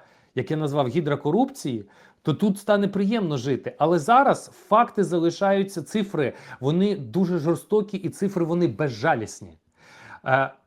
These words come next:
от, наприклад, візьмемо Польщу. В Польщі і в Україні вартість продуктів плюс-мінус така сама, вартість оренди житла, ну, плюс-мінус така сама, можливо, в Польщі трішечки дорожче, але мінімальна зарплата в Україні вісім тисяч гривень,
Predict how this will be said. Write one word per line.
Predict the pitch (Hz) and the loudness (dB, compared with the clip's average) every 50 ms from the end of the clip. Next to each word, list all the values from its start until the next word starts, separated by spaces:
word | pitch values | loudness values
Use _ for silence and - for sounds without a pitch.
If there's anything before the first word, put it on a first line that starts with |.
| _ _ _ | _ _ _
от, | 175 170 175 | -2 0 0
наприклад, | 196 196 202 254 262 - 214 196 156 | -2 -2 -2 -4 -2 -2 -4 -4 -2
візьмемо | 147 175 170 170 180 170 165 165 | -4 -4 -2 -2 -2 0 0 -2
Польщу. | - - 139 123 107 95 - - - 123 _ _ _ _ _ _ _ _ _ _ _ _ _ | -2 -2 -2 -2 -2 -4 -10 -18 -20 -20 _ _ _ _ _ _ _ _ _ _ _ _ _
В | _ | _
Польщі | - 220 254 285 277 277 - - 202 | 2 4 6 6 4 2 -2 -8 -4
і | 175 180 | -2 0
в | 165 180 | 2 2
Україні | 180 185 180 175 160 135 120 117 117 123 | 0 2 2 2 2 2 0 -2 -4 0
вартість | 123 190 220 226 202 - 175 147 - - _ | 4 6 6 6 4 2 -4 -6 -6 -8 _
продуктів | - 160 156 170 185 - - - 139 - | -6 -2 0 2 0 0 0 -6 -8 -8
плюс-мінус | - - 185 190 180 - - 156 156 143 131 120 - | -2 2 2 2 2 2 -2 -4 -4 -4 -4 -6 -4
така | - 135 127 - 143 | -4 -4 0 0 -2
сама, | 135 - 175 170 180 214 240 247 240 - 156 | 0 0 -4 -2 0 0 0 0 0 -4 -4
вартість | 135 160 190 196 180 - - 156 135 - - | 0 4 4 4 4 2 -2 -6 -10 -4 -2
оренди | 147 151 160 156 147 135 127 131 | 0 2 2 2 2 0 -4 -4
житла, | 117 143 139 143 147 143 | -6 -6 -4 -2 -2 0
ну, | 143 175 190 | 2 0 0
плюс-мінус | 196 185 160 160 156 - 160 160 147 135 127 123 | 0 -2 -4 -4 -4 -6 -8 -6 -6 -6 -6 -6
така | - - 127 - 151 139 | -6 -6 -2 0 0 0
сама, | 123 - 147 139 139 131 | 0 -2 -4 -4 -4 -4
можливо, | 123 123 117 120 131 127 123 | -4 -6 -6 -4 -4 -4 -4
в | 117 - | -4 -2
Польщі | 143 139 120 - - 123 | -4 -4 -4 -4 -8 -8
трішечки | - 139 135 - 123 120 - - 135 | -6 -6 -6 -6 -8 -12 -6 -6 -6
дорожче, | 131 143 180 226 247 233 - - 147 - - - - - - _ | -4 -2 -2 -2 -4 -4 -4 -8 -10 -10 -12 -20 -20 -20 -8 _
але | - 170 175 156 123 101 92 - _ _ _ _ _ _ _ _ _ | 2 4 4 4 2 -2 -4 -8 _ _ _ _ _ _ _ _ _
мінімальна | 135 143 156 175 190 190 208 214 202 190 185 175 | -2 0 2 2 4 4 4 2 2 2 0 0
зарплата | 151 180 170 175 180 175 170 170 175 | 0 -2 -2 0 0 0 0 0 -2
в | 151 151 | -2 -2
Україні | 156 - 175 165 160 156 139 127 123 117 - - - | -2 0 0 0 0 0 -2 -2 -4 -8 -8 -10 -12
вісім | 139 127 135 127 - - 180 175 | -8 -6 -6 -4 -4 -4 -4 -4
тисяч | - 208 196 208 220 190 | -4 -6 -6 -6 -6 -4
гривень, | 185 196 220 226 220 226 240 233 233 | -4 -2 -2 -2 -4 -2 -4 -4 -6